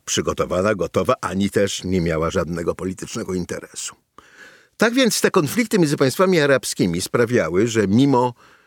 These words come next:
gromkiej retoryki Arabowie bardziej byli zajęci wojnami między sobą niż perspektywą wojny z Izraelem, ale sama ta retoryka mroziła krew w żyłach.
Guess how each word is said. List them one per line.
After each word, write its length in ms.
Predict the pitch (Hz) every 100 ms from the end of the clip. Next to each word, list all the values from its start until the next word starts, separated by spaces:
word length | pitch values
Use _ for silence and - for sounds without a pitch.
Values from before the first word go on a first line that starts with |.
| -
gromkiej 520 | 87 120 127 135 131
retoryki 800 | 107 90 - 107 90 82 - 87 - _ _ _ -
Arabowie 580 | 90 87 101 101 104
bardziej 380 | 95 95 82 107
byli 220 | 85 90
zajęci 640 | 85 80 90 92 87 - 80
wojnami 540 | 87 92 104 104 101
między 400 | 101 113 98 92
sobą 480 | - 147 131 80 - - _ _ _ -
niż 260 | 76 80
perspektywą 680 | - 87 - 95 - 98 90
wojny 300 | 87 85 87
z 60 | 85
Izraelem, 760 | 80 85 73 69 73 107 185 226 _ _ _ _ _ _ -
ale 220 | 151 175
sama 300 | - 262 226
ta 120 | 254
retoryka 840 | 233 233 135 98 76 - 113 147 175 180
mroziła 720 | 202 190 196 190 190 151 165 156
krew 320 | - 143 131
w 140 | 110
żyłach. 680 | 82 - - - - -